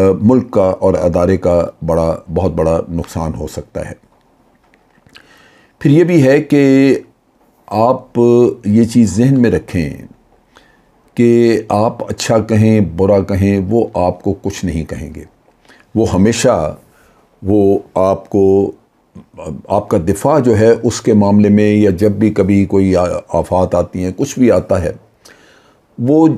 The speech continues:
वही लोग जिन्होंने उनको बुरा भला कहा होता है, वो उनके लिए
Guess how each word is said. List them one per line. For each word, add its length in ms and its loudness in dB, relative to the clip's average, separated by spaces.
वही 260 2
लोग 280 2
जिन्होंने 400 4
उनको 220 2
बुरा 240 2
भला 280 2
कहा 240 0
होता 220 2
है, 60 2
वो 200 2
उनके 280 2
लिए 460 2